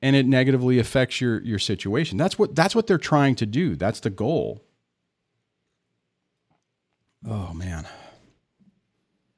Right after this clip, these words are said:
So, all right.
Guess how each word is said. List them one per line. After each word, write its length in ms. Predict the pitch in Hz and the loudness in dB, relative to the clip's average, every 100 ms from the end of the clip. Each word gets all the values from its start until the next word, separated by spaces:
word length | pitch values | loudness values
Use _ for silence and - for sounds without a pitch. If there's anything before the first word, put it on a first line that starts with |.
| _ _ _ _ _ _ | _ _ _ _ _ _
So, 460 | - - 80 80 87 - _ _ _ _ _ _ _ _ _ _ _ _ _ _ _ _ _ _ _ _ _ _ _ _ _ _ _ _ _ _ _ _ _ _ _ _ _ _ _ _ _ 135 | -10 -6 -4 -6 -8 -14 _ _ _ _ _ _ _ _ _ _ _ _ _ _ _ _ _ _ _ _ _ _ _ _ _ _ _ _ _ _ _ _ _ _ _ _ _ _ _ _ _ -14
all 80 | |
right. 240 | 73 65 | -10 -12